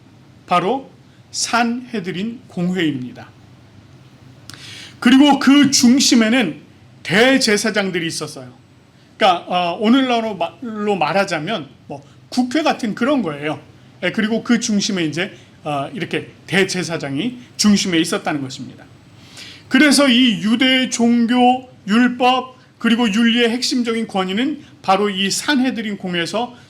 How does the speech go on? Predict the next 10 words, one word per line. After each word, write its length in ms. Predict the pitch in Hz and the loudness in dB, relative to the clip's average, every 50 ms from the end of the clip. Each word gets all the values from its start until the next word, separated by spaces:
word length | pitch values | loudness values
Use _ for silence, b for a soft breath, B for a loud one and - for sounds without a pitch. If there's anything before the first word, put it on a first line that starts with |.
| B | B
전부 400 | - - - 190 214 233 233 254 | -8 -4 -2 0 0 0 0 0
다 200 | 202 196 185 175 | 0 0 -2 -2
이제 280 | 185 185 165 151 170 156 | -4 -6 -10 -8 -8 -10
결정하고 880 | - 175 175 175 175 - 208 185 180 170 165 156 165 170 165 175 175 - | -8 -8 -8 -8 -6 -8 -8 -6 -4 -4 -4 -4 -4 -6 -6 -6 -8 -8
또 180 | - 180 170 175 | -6 -6 -6 -6
판단하고 600 | - - 233 233 220 226 214 190 180 175 165 165 | -8 -6 -4 -4 -2 -2 -2 -4 -4 -4 -4 -6
이런 260 | 170 175 180 202 196 | -6 -4 -4 -4 -4
일, 300 | 180 160 156 156 156 156 - - - - | -4 -4 -4 -6 -6 -10 -16 -14 -8 -6
일들을 340 | 185 185 175 175 156 170 | -4 -4 -4 -4 -4 -2
하였고, 580 | 180 185 185 156 - - 196 214 196 135 - - | -2 -2 -2 -2 -6 -4 0 0 0 0 -2 -8